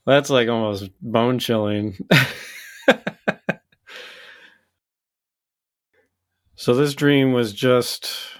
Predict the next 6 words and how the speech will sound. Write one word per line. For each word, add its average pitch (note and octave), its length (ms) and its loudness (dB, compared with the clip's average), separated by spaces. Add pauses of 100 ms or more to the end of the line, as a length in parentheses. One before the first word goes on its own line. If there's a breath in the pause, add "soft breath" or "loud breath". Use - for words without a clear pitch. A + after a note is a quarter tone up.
(540 loud breath)
a D3 60 -2
little D3+ 320 2
under B2+ 320 2
two C#3 260 -2
months A#2+ 320 0
later. B2 420 2